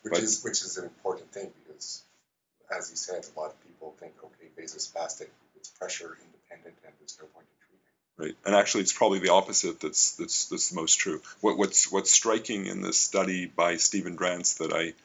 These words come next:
Speaker 2: mentioned initially was that actually the atherosclerotic patients seem to have I O P independent glaucoma. And so maybe there's some kind of atherosclerotic phenomenon going on that's damaging the optic nerve head,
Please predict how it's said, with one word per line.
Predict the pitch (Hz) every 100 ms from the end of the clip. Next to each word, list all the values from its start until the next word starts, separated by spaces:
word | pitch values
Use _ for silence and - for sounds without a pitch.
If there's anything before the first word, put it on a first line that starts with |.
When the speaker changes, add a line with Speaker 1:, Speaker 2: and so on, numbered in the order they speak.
| _ _ _ _ _
Speaker 2:
mentioned | 92 101 98 87
initially | 85 104 - 82
was | 82 82
that | 87
actually | 90 87 92 85
the | 82
atherosclerotic | 85 - 98 92 - 80 78 -
patients | 82 78 76 76 - - _ _ -
seem | - 85
to | 87
have | 87 78 - _ -
I | 90
O | 87
P | 82 - 80
independent | 98 110 - 80 78 - - - _ _ _ _ _
glaucoma. | 80 - 104 87
And | 78 82
so | 95
maybe | 95 95
there's | 92 92
some | - 90
kind | - 87
of | 82
atherosclerotic | 85 - 85 - 78 85 92 -
phenomenon | 90 85 85 87
going | 82 85 85
on | 85
that's | 85 -
damaging | 82 82 82 82
the | 80
optic | - 82
nerve | 95 104 101
head, | 87